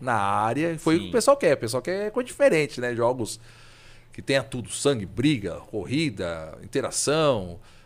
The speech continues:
Speaker 1: jogos online, jogos pra você participar. Então a Nintendo, ela é muito tradicional, a palavra certa, a Nintendo é
Speaker 2: Uhum.
Speaker 1: meia tradicional. Então ela pode ter os baixos dela, mas ela tá sempre no mercado, sempre ela tá no mercado. Tanto é que na,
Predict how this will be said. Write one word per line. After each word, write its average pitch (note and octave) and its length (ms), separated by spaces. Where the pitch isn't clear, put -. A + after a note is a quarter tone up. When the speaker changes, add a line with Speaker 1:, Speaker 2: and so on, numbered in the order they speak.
Speaker 1:
jogos B2 360
online, G#2+ 600
jogos A2+ 260
pra A#2 120
você G#2 460
participar. A#2 760
Então A#2 160
a D#3+ 40
Nintendo, F3 300
ela E3+ 60
é E3 40
muito D3+ 440
tradicional, F#3 640
a F#2+ 60
palavra G#2+ 340
certa, A2 300
a A#2 60
Nintendo A#2 240
é - 20
Speaker 2:
Uhum. A#2+ 40
Speaker 1:
meia A#2+ 260
tradicional. C#3 540
Então C3+ 120
ela E3 120
pode E3 260
ter D3+ 240
os A#2 140
baixos A2+ 420
dela, C3+ 280
mas B2 160
ela D#3 120
tá B2+ 200
sempre C#3 260
no D#3 60
mercado, A2 460
sempre A2+ 240
ela C#3 60
tá C#3+ 80
no D3 80
mercado. D#3+ 440
Tanto B2 280
é B2+ 140
que G#3+ 220
na, E3 300